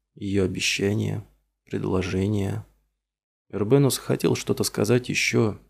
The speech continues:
чувствовал, что должен сказать хоть что-то, но в мыслях он уже видел, что случится. Здесь и сейчас,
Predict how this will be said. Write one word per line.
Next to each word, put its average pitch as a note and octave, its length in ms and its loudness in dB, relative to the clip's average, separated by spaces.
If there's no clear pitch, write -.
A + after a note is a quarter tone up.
чувствовал, - 560 0
что - 240 -4
должен B2+ 440 4
сказать A#2+ 440 2
хоть - 240 -2
что-то, - 760 -2
но G#2+ 260 0
в B2 120 -4
мыслях B2 440 2
он A#2+ 120 2
уже A#2 160 2
видел, A#2 300 0
что - 220 -6
случится. G2 800 -4
Здесь B2 460 -2
и - 20 -4
сейчас, A2+ 640 -4